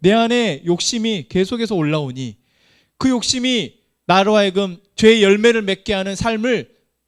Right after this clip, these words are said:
반복적으로 살게 되는 것입니다. 그리고 또 교회 와가지고 "주님, 제가 이번 주에 또 이랬습니다."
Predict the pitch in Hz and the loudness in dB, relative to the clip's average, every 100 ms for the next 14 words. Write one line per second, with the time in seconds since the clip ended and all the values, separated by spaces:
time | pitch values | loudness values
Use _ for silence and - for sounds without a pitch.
0 | _ _ - 233 233 240 - 247 233 214 | _ _ -4 -4 -4 -8 -10 -14 -12 -12
1 | 262 254 226 202 185 156 - 147 _ _ | -10 -8 -6 -8 -10 -14 -14 -20 _ _
2 | _ _ _ _ _ _ _ _ _ _ | _ _ _ _ _ _ _ _ _ _
3 | _ _ _ _ _ _ _ - 214 220 | _ _ _ _ _ _ _ -2 0 2
4 | 220 269 214 - 202 202 180 165 147 175 | 2 0 0 4 4 4 4 0 -2 -6
5 | 208 _ - - 151 143 160 143 135 139 | -6 _ -16 -8 -6 -4 -4 -4 -6 -8
6 | - 135 - 320 233 175 170 - 165 170 | -10 -12 -8 -4 -4 -4 -6 -10 -18 -20